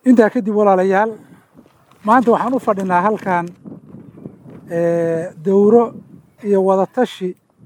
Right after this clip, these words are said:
beesha Tunni ay lahayd oo gogosha iyagu ay dhigteen,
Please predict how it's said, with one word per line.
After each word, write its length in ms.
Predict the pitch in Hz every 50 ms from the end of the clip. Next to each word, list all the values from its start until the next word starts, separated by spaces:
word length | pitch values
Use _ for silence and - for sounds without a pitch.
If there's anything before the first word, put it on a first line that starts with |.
| _ _ _ _ _ _ _ _ _ _ _ 165
beesha 380 | 196 220 262 247 - - 208
Tunni 300 | - - 196 196 208 220
ay 220 | 220 190 180 180 170
lahayd 380 | 170 160 160 190 233 233 220 _ _ _ _ _ _ _ _ _ _ _ _ _ _ _ -
oo 120 | 196 185 180
gogosha 420 | 165 202 226 269 247 - - 220
iyagu 320 | 208 202 226 240 226 208
ay 100 | 190 190 196
dhigteen, 540 | 175 - - - - 202 185 175 165 165